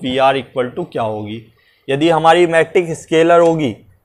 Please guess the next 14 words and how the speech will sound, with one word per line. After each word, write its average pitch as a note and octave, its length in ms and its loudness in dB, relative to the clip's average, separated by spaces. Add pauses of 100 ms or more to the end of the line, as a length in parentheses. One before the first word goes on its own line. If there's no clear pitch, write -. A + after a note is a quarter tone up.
तो D3 60 2
यहाँ D3 240 4
पर F#3 180 0
स्केलर D3+ 380 0
में E3+ 140 -4
आपने E3 260 -2
एक D#3+ 80 -8
प्रॉपर्टी D#3 420 -2
पढ़ी D3+ 240 0
होगी B2+ 260 -2
कि F#3+ 200 -4
इसमें E3 340 -6
जो F3+ 100 -2
डायमेंश-, D3+ 500 0